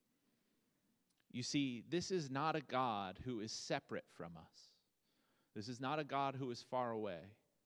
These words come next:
This is not a God who simply looks on at the difficulties of, at our lives and continues about his business. This is a God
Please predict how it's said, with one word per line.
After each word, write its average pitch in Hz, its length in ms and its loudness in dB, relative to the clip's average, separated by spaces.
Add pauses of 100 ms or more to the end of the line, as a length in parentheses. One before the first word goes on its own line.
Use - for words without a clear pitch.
(720)
This 110 120 -10
is 113 120 -6
not 139 180 4
a 143 60 2
God 135 260 4
who 127 80 0
simply 127 420 -2
looks 123 440 -2
on 120 400 0
at 110 200 -6
the 117 60 -6
difficulties 113 680 -6
of, 107 200 -2 (120)
at 101 200 -2
our 101 140 0
lives 92 520 -2
and 95 160 -10
continues 107 640 -6 (360)
about 95 360 -2
his 90 180 -8
business. - 520 -12
This 156 340 2
is 147 200 -2
a 147 60 0
God 92 480 -2